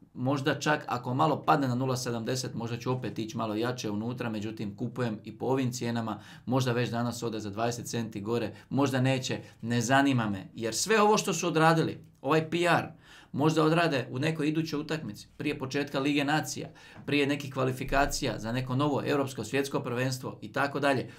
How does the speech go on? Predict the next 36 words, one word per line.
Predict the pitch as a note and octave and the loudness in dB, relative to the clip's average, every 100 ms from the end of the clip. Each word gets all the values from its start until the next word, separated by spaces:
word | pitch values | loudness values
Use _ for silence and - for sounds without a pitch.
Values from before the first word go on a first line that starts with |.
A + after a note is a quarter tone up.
| - | -4
Ovaj | - C#3+ F3 | 4 6 8
obrazac, | D#3+ F3 F3+ C3 - - _ _ _ - | 8 8 8 4 -6 -14 _ _ _ -6
ovaj | - F3+ | 4 6
obrazac | E3+ E3 F3+ D#3+ | 8 8 6 4
koji | D#3+ D3 | 2 0
su | C3+ | 2
napravili | D3+ D#3 D#3+ D3+ C3 | 0 2 4 2 0
početkom | C3+ D3+ D3+ D#3+ | 0 0 0 0
godine, | C3+ D3 C#3 B2 - - - | 0 0 0 -4 -6 -18 -4
oni | C3 D3 | -2 -2
će | C3+ | 0
opet | D3 D#3 B2 | 0 0 -4
ponoviti, | B2 B2 C#3 C3+ | -2 -2 0 0
siguran | D#3 D#3 B2 F#2+ | 0 2 0 -4
sam, | - - - _ | -8 -14 -20 _
jer, | A#2 A#2+ - - _ _ | -4 -4 -6 -10 _ _
jer | A#2+ C#3 | 2 2
moraju, | C3+ D3+ G#3 G3+ A#2+ - - - | 6 6 6 4 2 -4 -18 -8
jer | C3+ C#3 | 0 0
su | - - | 0 4
plaćeni, | F3+ A3+ E3 C#3 G#2+ A2+ | 8 8 6 -2 -4 -2
jer | B2+ A2+ - - - - _ _ | -2 -2 -10 -20 -20 -20 _ _
H | - F#3+ F#3+ | 2 4 6
N | F#3+ | 4
S | G#3+ - | 2 0
plaća | - F#3+ A3 G3 | 4 6 4 2
nekoga | F#3 G3 F3+ D#3 | 0 0 2 4
da | D3+ D3 | 4 2
odrađiva | C#3 D3 D#3+ F3+ D#3 | 0 2 2 2 0
svoj | - E3 D#3+ | 2 2 2
posao, | C3+ D3 F#3 E3 | -2 -2 0 0
sad | D#3+ D#3 | 0 0
ga | D#3 | 0
ne | C#3+ | 0
rade, | D3 D3 G#2+ | 2 2 0
znači, | G#2 G#2 G2+ G#2 | -6 -8 -8 -12